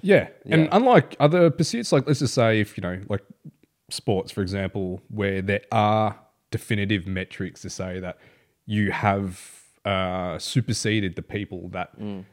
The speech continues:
Speaker 1: that have come before you, you know?
Speaker 2: Yeah, yeah.
Speaker 1: Like, you've taken inspiration from others that they've, they've set the path, and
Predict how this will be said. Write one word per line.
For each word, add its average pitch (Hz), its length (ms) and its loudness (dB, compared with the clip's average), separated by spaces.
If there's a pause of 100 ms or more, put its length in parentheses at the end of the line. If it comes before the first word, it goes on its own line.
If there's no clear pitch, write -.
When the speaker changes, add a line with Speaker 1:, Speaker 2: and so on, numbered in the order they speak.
(120)
Speaker 1:
that 95 140 -4
have 95 160 -8
come 95 180 -8
before 90 340 -10
you, 90 120 -10
you 90 120 -12
know? 110 120 -8
Speaker 2:
Yeah, 110 200 0
yeah. 98 140 -6
Speaker 1:
Like, 87 160 -6
you've 92 160 -8
taken 107 320 0
inspiration 95 680 -6
from 92 180 -10
others 90 260 -8
that 95 120 -8
they've, 95 240 -2
they've 95 320 -6 (140)
set - 220 -8
the 92 60 -10
path, 87 360 -8
and 90 140 -8